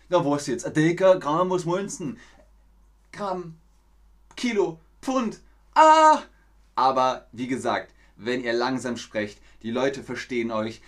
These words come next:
ihr versteht die Leute, alles wird gut. Denkt immer dran, Europa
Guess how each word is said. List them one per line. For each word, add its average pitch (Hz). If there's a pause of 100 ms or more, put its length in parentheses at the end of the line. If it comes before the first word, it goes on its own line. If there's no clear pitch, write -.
(120)
ihr 131
versteht 113
die 107
Leute, 101 (200)
alles 131
wird 117
gut. 131 (340)
Denkt 196
immer 156
dran, 123
Europa 151